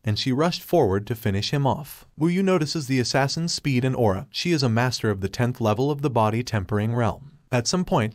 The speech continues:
this used to be his life goal. Before her blade could hit Wu Yu, he managed to duck and dodge the attack. The assassin makes another blow, and Wu Yu jumps to dodge. She makes another slash, but Wu Yu blocks it while in the air.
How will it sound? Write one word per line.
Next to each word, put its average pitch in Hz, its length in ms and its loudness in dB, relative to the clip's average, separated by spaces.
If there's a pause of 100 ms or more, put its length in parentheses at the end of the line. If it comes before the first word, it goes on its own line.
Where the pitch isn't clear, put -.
this 180 220 0
used 143 220 -2
to 117 80 -4
be 107 100 2
his 110 180 2
life 107 300 0
goal. - 440 0 (120)
Before 143 300 2
her 175 100 2
blade 117 340 2
could 127 140 -2
hit 190 160 0
Wu 156 140 0
Yu, 110 380 0
he 156 120 0
managed 113 440 0
to 143 60 0
duck 113 280 0
and - 160 -2
dodge 95 300 0
the 113 120 0
attack. 113 440 -4 (200)
The 143 140 2
assassin 143 500 0
makes 139 240 -2
another 143 320 2
blow, 113 440 0
and 123 160 2
Wu 165 100 0
Yu 190 180 -2
jumps 123 360 0
to 143 120 0
dodge. 110 520 0
She - 220 -2
makes 107 300 0
another 98 280 0
slash, 98 540 -2 (100)
but 123 140 2
Wu 160 120 0
Yu 202 200 0
blocks 151 420 0
it - 80 0
while 110 240 2
in 107 80 0
the 117 160 2
air. 90 360 -2